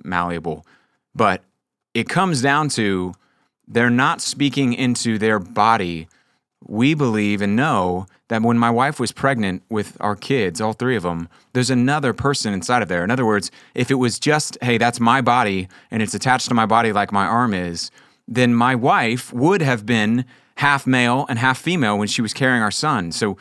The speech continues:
we don't think it's a fair, it's, it's a false argument, I guess would be my point. And I'd love to hear what you guys would add, but saying, "Hey, men shouldn't have the right to speak into that." Just because I'm not German doesn't mean I can't speak into the fact that Nazi Germany was evil and wrong.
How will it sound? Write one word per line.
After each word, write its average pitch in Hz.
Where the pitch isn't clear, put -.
we 135
don't 170
think 135
it's 117
a 107
fair, 135
it's, -
it's 143
a 123
false 170
argument, 98
I 98
guess 98
would 98
be 95
my 90
point. 87
And 104
I'd 104
love 120
to 104
hear 107
what 98
you 107
guys 104
would 87
add, 90
but 95
saying, 104
"Hey, 95
men 123
shouldn't 120
have 110
the 104
right 98
to -
speak -
into 95
that." 90
Just 160
because 156
I'm 143
not 147
German 131
doesn't 143
mean 135
I 120
can't 139
speak 139
into 131
the 104
fact 120
that 113
Nazi 117
Germany 107
was 92
evil 101
and 87
wrong. 82